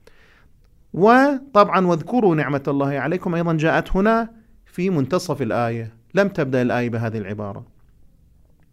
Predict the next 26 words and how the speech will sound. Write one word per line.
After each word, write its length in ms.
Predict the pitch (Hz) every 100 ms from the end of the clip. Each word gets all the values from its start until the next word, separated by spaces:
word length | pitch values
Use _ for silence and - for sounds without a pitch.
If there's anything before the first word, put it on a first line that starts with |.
| _ - - - -
"واذكروا 500 | 165 160 - 247 208
نعمة 320 | 202 165 156 151
الله 360 | 147 156 151
عليكم 460 | 123 143 160 156 139
إذ 180 | 135 135
كنتم 800 | - 175 175 165 151 143 139 -
أعداء 1080 | 120 131 143 156 156 151 147 147 143 139
فألف 560 | 135 139 - 175 147 135
بين 320 | 135 160 143
قلوبكم 680 | 131 131 123 120 160 160 127
فأصبحتم 1000 | 123 - - - 160 - 139 135 127 123
بنعمته 800 | 120 110 117 147 156 143 147 131
إخوانا". 400 | 131 139 120 117 - - -
طبعًا 300 | 269 269 247
إذا 380 | 233 233 214 220 -
تمكنتم 640 | 175 165 160 214 214 214
من 140 | 180 151
قراءة 540 | 147 151 175 170 160
هذه 140 | 165 139
العبارة 540 | 123 127 120 113 110 - - _ _ _ _
من 200 | 143 156
"واذكروا 520 | 147 190 180 175 160 151
نعمة 300 | 135 139 139
الله 340 | 135 131 131 123
عليكم" 440 | 120 123 120 120 -
إلى 400 | 240 190 131 107